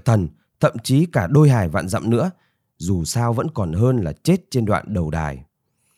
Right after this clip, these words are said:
Thế là Mắc xin gặp riêng nhà vua, kể hết sự tình. Đức vua thoạt tiên không tin, vì ngài vẫn đinh ninh rằng chú Lùn bịa chuyện. Mắc Hạt Mít khẩn khoản: "Tâu bệ hạ, bệ hạ hãy hứa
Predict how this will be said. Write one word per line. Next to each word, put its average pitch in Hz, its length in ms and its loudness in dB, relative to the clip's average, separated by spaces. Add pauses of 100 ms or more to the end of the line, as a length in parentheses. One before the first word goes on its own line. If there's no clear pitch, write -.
(320)
Thế 139 100 2
là 92 280 2
Mắc 123 220 -2
xin 113 200 -2
gặp 85 200 -4
riêng 113 240 2
nhà 92 160 -2
vua, 110 300 2 (440)
kể 92 280 4
hết 165 180 -2
sự - 220 -4
tình. 95 240 0 (560)
Đức 147 180 0
vua 117 220 2
thoạt - 380 -2
tiên 151 180 2
không 156 320 -2
tin, 170 200 4 (420)
vì 107 180 2
ngài 110 240 2
vẫn 127 220 -4
đinh 175 220 6
ninh 160 160 4
rằng 92 260 0 (140)
chú 143 120 4
Lùn 131 280 2
bịa 92 140 -2
chuyện. - 280 -2 (680)
Mắc 117 260 -4
Hạt 85 220 -10
Mít 143 280 -4
khẩn 85 200 -2
khoản: 85 300 -2 (640)
"Tâu 127 200 6
bệ 123 180 2
hạ, 95 280 -2 (360)
bệ 151 180 4
hạ 123 160 2
hãy 143 180 0
hứa 143 380 6